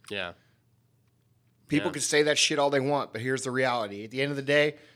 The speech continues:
Speaker 2: you still have a hundred units of energy, and you can spend it positive or negative. You
Speaker 1: Mm-hmm.
Speaker 2: can spend it constructive, or you can let it fucking pass by.
Speaker 1: Mm-hmm.
Speaker 2: The reality is, is that if you don't use that energy the right way, if you don't use that energy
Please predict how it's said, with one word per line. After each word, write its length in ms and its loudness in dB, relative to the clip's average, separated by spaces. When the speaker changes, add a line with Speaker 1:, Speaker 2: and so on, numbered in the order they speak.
Speaker 2:
you 120 -8
still 240 0
have 160 0
a 40 -4
hundred 280 2
units 300 0
of 80 -2
energy, 440 0
and 120 -4
you 60 -6
can 100 -8
spend 240 -2
it 80 -8
positive 400 -2
or 60 0
negative. 520 -2
You 60 -12
Speaker 1:
Mm-hmm. 160 -10
Speaker 2:
can 100 -8
spend 260 -4
it 120 -6
constructive, 720 -2
or 100 -8
you 120 -6
can 140 -4
let 120 0
it 140 -10
fucking 340 -8
pass 240 -4
by. 320 -6
Speaker 1:
Mm-hmm. 280 -14
Speaker 2:
The 80 -10
reality 500 4
is, 200 0
is 100 -6
that 160 -4
if 160 -10
you 80 -2
don't 220 2
use 320 -2
that 200 2
energy 340 -2
the 100 0
right 240 0
way, 360 2
if 120 -16
you 80 0
don't 160 0
use 240 0
that 180 2
energy 600 -2